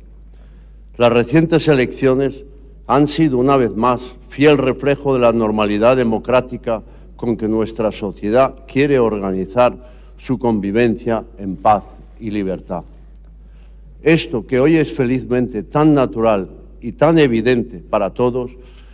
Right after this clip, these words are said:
es el resultado de un esfuerzo largo y sostenido, de un continuado ejercicio colectivo de inteligencia,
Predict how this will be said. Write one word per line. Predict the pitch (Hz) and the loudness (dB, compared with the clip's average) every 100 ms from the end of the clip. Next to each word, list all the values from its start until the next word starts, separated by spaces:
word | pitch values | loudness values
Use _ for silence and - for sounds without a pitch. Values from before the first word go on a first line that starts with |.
| - - | -10 -2
es | 120 165 | 0 2
el | 151 | 2
resultado | 160 - 127 - 139 147 143 104 | 0 0 -4 2 4 4 2 -4
de | 120 | -6
un | 127 | -2
esfuerzo | 117 - 143 120 110 110 | -4 -2 -2 -2 -4 0
largo | 117 151 147 127 | 4 4 4 0
y | 113 | -2
sostenido, | 117 104 - 98 123 120 107 - - - - - - | -4 -8 -6 -2 0 0 -4 -10 -20 -20 -20 -20 -10
de | 104 139 | 2 4
un | 175 | 4
continuado | 156 143 123 123 139 139 117 | 4 2 2 2 4 4 2
ejercicio | 107 117 95 - 147 - 117 | 0 -4 -6 -4 -6 -4 -6
colectivo | 95 101 95 - 131 127 107 | -4 -6 -6 -6 -4 -2 -2
de | 98 | -2
inteligencia, | 92 - 90 85 123 117 - 101 | -6 -8 -10 -4 -4 -4 -6 -10